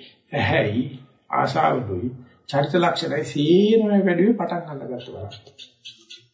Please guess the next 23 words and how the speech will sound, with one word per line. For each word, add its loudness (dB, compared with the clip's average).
මුදින්ම 2
පටන් 4
ගන්න 6
එක 8
හොඳ 8
වෙයි 6
කියලා -4
හිතන්න. -16
නම් -14
බුදුන් -8
නම් -12
පටන් -4
ගන්න -4
හැම 0
එකක්ම -2
දුකක්. -6
ඒ 4
නිසා 4
උඹට 4
මම 4
සාහිතික 6
කරලා 4
කියන්නම් -2